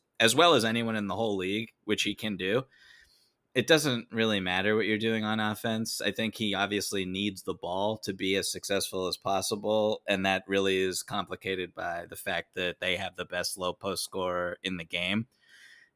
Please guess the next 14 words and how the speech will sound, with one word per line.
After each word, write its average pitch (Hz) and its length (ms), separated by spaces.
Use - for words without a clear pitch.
And 87 640
nothing 107 300
that 95 120
I'm 92 100
saying 95 420
is, 87 120
like, 87 240
news 101 600
or 92 140
new 98 340
or 92 80
novel 101 360
at 110 80
all. 117 340